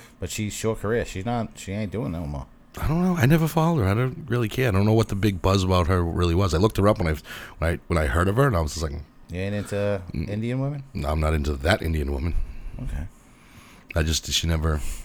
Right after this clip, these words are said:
Speaker 2: she didn't appeal to me at all. So I was just like, "Well, whatever. People got their thing."
Speaker 1: Well, I think there's only two versions.
Speaker 2: Me
Speaker 1: Either
Speaker 2: two versions.
Speaker 1: her Indian version or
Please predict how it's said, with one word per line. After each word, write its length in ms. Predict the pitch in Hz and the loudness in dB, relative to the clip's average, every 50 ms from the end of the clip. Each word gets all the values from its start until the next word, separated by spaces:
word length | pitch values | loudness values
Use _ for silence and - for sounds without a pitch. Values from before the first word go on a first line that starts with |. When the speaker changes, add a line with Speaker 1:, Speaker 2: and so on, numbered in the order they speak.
| - | -10
Speaker 2:
she 120 | - - 90 | -8 -2 0
didn't 160 | 90 85 80 | 2 2 2
appeal 200 | 73 78 85 85 | 2 0 0 0
to 100 | 76 - | 0 -2
me 140 | 76 73 62 | -4 -4 -4
at 140 | 65 73 76 | -4 -2 0
all. 220 | 78 80 76 65 - - - - - - - - - - - - - - - - - - - | 0 0 0 -2 -4 -10 -18 -20 -20 -20 -20 -20 -20 -20 -20 -20 -20 -20 -16 -14 -14 -14 -12
So 140 | - - - | -4 -4 -2
I 40 | 76 | -2
was 120 | 76 76 | 0 -2
just 100 | 82 78 | -2 -2
like, 100 | 76 78 | -2 0
"Well, 320 | 92 110 - 123 107 110 131 - - | 0 0 0 0 0 -2 -4 -6 -4
whatever. 360 | 92 95 98 90 87 95 104 92 - - | -2 -2 0 0 0 0 -2 -2 -4 -4
People 320 | - 95 85 95 95 92 | -4 -4 -2 0 -2 0
got 180 | - 98 90 85 | 0 -2 -2 0
their 140 | 101 95 | 0 -2
thing." 300 | - - 110 82 85 90 - - - - - - | 0 0 0 0 2 0 -2 -6 -8 -12 -10 -6
Speaker 1:
Well, 80 | 80 | -6
I 20 | 80 | -4
think 220 | - - - - | -4 -4 -6 -4
there's 160 | - 87 - | -4 -4 -2
only 180 | 90 85 80 78 | -2 -2 -4 -4
two 200 | 69 - - 85 | -6 -6 -6 -6
versions. 600 | - 87 80 85 78 80 80 76 - - - - - - - - - - - - - - - - - - - - - - - - - - - - - - - - - _ _ | -4 -4 -4 -4 -4 -4 -4 -6 -6 -8 -10 -12 -14 -16 -20 -20 -20 -20 -20 -20 -20 -20 -20 -18 -18 -18 -18 -20 -20 -20 -20 -20 -20 -20 -20 -20 -20 -20 -20 -20 -20 _ _
Speaker 2:
Me 160 | - 90 90 82 | -4 0 0 0
Speaker 1:
Either 80 | 78 | 0
Speaker 2:
two 140 | 78 76 76 | 0 -2 -2
versions. 500 | 76 76 76 71 67 69 69 64 - - - - - - - - | -2 -2 -2 -2 -4 -6 -8 -10 -12 -14 -16 -20 -20 -20 -12 -6
Speaker 1:
her 360 | - 92 90 87 87 85 - - - - - - - - | -4 -2 -2 0 -2 -4 -6 -8 -16 -20 -20 -20 -14 -10
Indian 360 | 90 90 82 90 90 87 87 | -10 -8 -6 -4 -4 -4 -4
version 340 | 82 90 90 90 85 90 85 | -4 -4 -4 -4 -4 -4 -4
or 280 | 80 76 76 73 69 - | -4 -4 -4 -4 -6 -8